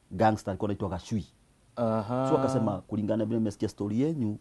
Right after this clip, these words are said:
Speaker 1: nyinyi mnaweza jo-,
Speaker 2: Mnaweza job.
Speaker 1: mnaweza job."
Speaker 2: Yeah.
Speaker 1: Sasa mzee akatuambia, "Sana nataka niwa introduce kwenda, kwendeanga do mchana. Nataka sasa tuanze kuendea pesa.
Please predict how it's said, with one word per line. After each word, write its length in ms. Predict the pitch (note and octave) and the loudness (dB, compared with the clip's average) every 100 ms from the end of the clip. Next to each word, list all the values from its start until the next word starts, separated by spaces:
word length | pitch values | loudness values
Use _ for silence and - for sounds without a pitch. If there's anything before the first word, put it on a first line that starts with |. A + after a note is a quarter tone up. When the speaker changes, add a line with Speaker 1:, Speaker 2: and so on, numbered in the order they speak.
| - _ - | -14 _ 4
Speaker 1:
nyinyi 200 | B2+ A2+ | 6 6
mnaweza 260 | G2+ F2+ | 2 -2
jo-, 220 | F2+ D#3 - - - - - | 2 2 2 -12 -20 -20 -14
Speaker 2:
Mnaweza 240 | F#2+ F2 E2+ | -12 -10 -10
job. 180 | E2+ E2+ | -12 -10
Speaker 1:
mnaweza 300 | F2 F2+ F2+ | -8 -6 -6
job." 260 | F2 G#2+ E2+ - | -4 -2 -4 -6
Speaker 2:
Yeah. 200 | G2 F2+ - - - | -8 -8 -12 -20 -6
Speaker 1:
Sasa 200 | B2 D#3+ | -4 0
mzee 160 | B2+ C3+ | 2 2
akatuambia, 360 | B2+ A#2 G#2 G#2+ | -2 -4 -4 -4
"Sana 120 | D#3+ | -6
nataka 280 | - - A2+ | -8 -6 -4
niwa 140 | F#2+ | -4
introduce 460 | F2+ F#2+ F2+ F2+ - | -4 -4 -4 -6 -6
kwenda, 320 | F#2+ F#2 F#2 F2+ - | -6 -4 -4 -6 -4
kwendeanga 560 | G2 F2 F#2+ F2 F#2+ | -2 -2 -4 -4 -4
do 260 | G2+ A#2 E2 - - - - - - | 2 2 0 -8 -20 -20 -20 -16 -14
mchana. 400 | - A#2 G2+ F#2 | -2 4 4 2
Nataka 260 | F2 A#2 A2+ | -2 0 6
sasa 140 | B2+ | 6
tuanze 240 | A#2+ A2+ G#2 | 8 4 4
kuendea 360 | A2 F#2+ G2 | 0 2 0
pesa. 380 | - C#3 A#2 - | 2 2 2 -4